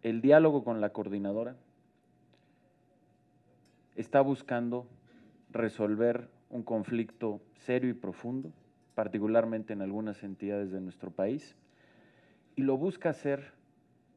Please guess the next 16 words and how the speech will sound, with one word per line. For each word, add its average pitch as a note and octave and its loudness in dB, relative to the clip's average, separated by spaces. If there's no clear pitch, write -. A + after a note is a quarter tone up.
y A#2 -4
busca D#3 -2
solucionar A#2 -6
este A#2+ -12
conflicto A#2+ -8
de G#2+ -2
una A2 -2
manera G#2+ 0
ordenada A#2+ 2
y A2+ -2
pacífica, - 0
pero A#2 2
siempre C#3 -4
bajo A2 -4
dos G#2+ -4
principios: - -12